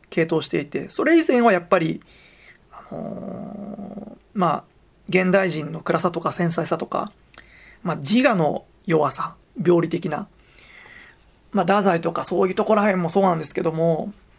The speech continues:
そういうのの作品と対比していたから、今までが、それ以前がそういう作品が多-、多かったから、このなんか、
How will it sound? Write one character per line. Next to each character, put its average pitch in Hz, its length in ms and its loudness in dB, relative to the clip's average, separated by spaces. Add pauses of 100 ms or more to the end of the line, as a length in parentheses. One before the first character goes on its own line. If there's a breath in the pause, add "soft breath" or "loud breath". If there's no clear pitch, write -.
(120)
そ - 220 0
う 320 80 2
い 320 80 -2
う 320 240 0
の 311 240 2
の 294 200 4
作 247 380 0
品 262 260 -2
と 262 80 2
対 277 320 0
比 262 200 2
し - 80 -4
て 277 320 2
い 254 60 -2
た 220 160 2
か 208 120 4
ら、 196 80 4
今 208 180 4
ま 285 140 6
で 269 160 2
が、 269 240 4
そ 226 100 2
れ 269 140 4
以 254 40 0
前 269 140 2
が 262 300 2 (180 loud breath)
そ - 120 0
う 220 40 6
い - 20 4
う - 20 2
作 202 180 0
品 214 100 6
が 208 80 6
多-、 208 200 4
多 220 140 4
か 175 100 2
っ - 40 -14
た - 100 -4
か 226 100 4
ら、 - 180 2 (300 loud breath)
こ 175 100 2
の 170 140 4
な 170 80 4
ん 170 120 0
か、 - 220 -2